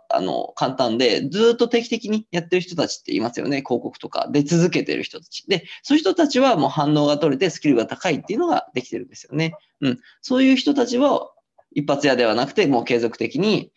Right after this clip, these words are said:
顧客獲得ができてるっていうことですよね。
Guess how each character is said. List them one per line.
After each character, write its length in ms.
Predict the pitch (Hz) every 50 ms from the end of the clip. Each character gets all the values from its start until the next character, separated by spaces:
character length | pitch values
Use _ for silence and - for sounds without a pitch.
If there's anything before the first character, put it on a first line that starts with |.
| _ _ _ _
顧 160 | - 135 120
客 280 | 117 113 117 123 123 - - - _
獲 220 | - 147 139 -
得 180 | - 117 - - -
が 100 | 226 208
で 120 | 131 123 -
き 60 | -
て 120 | - 117
る 80 | 143 214
っ 40 | -
て 160 | - - -
い 100 | 55 50
う 80 | - -
こ 100 | - -
と 260 | - - - - _ _ -
で 80 | - -
す 100 | - -
よ 60 | - -
ね。 380 | - 131 143 147 147 147 147 -